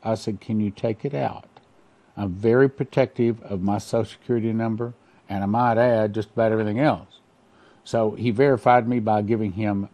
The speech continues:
my address. And he said he took my Social Security number out of their system.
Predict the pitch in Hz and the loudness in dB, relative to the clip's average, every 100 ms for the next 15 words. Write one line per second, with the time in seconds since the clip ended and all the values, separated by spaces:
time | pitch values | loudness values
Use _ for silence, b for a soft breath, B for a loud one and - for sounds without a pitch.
0 | 101 95 92 120 123 123 82 - - _ | -8 -6 -4 -6 0 0 -2 -14 -20 _
1 | _ _ _ _ _ _ _ _ _ 117 | _ _ _ _ _ _ _ _ _ -2
2 | 107 92 110 98 - 226 156 - - _ | -2 0 -2 -2 2 2 2 -2 -20 _
3 | _ _ - 110 - 117 - _ _ 120 | _ _ -2 0 0 -2 -4 _ _ -4
4 | 117 - 117 104 - 107 104 104 101 107 | -4 2 0 0 -6 -4 -2 -2 -4 -6
5 | - 98 98 95 104 95 - | -6 -4 -4 -4 -8 -10 -14